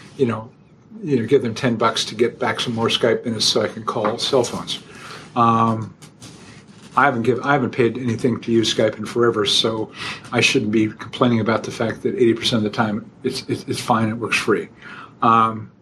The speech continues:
it, it, you know, we're a small company. Uh,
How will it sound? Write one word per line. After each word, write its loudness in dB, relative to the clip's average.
it, 2
it, 2
you 4
know, 4
we're 4
a 4
small 2
company. -2
Uh, 0